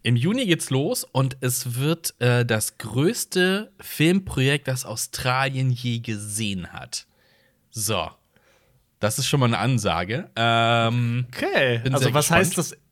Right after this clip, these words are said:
Speaker 2: in Zahlen? Also ist das einfach das teuerste oder sind da die
Speaker 1: Ja,
Speaker 2: meisten
Speaker 1: es ist
Speaker 2: Leute
Speaker 1: das
Speaker 2: dabei?
Speaker 1: teuerste. Es ist
Speaker 2: Okay.
Speaker 1: das teuerste. Ähm, Mad Max war schon relativ teuer und, äh, jetzt wird's, also Fury Road war schon relativ teuer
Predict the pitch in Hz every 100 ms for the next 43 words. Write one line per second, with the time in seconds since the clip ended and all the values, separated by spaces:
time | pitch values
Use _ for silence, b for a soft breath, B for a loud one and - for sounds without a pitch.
0 | - 156 139 120 - - 127 120 139 180
1 | 208 151 139 165 139 127 147 135 123 -
2 | 147 190 220 - 208 156 139 123 127 135
3 | 113 110 120 120 123 - - 92 85 -
4 | 113 123 113 107 - 98 87 - 107 110
5 | 113 113 113 135 165 185 185 151 - 170
6 | 147 156 - - - 151 156 160 - 120
7 | 117 117 - 104 107 107 110 - 110 101
8 | - 101 95 131 113 104 120 - - 104
9 | 101 107 107 113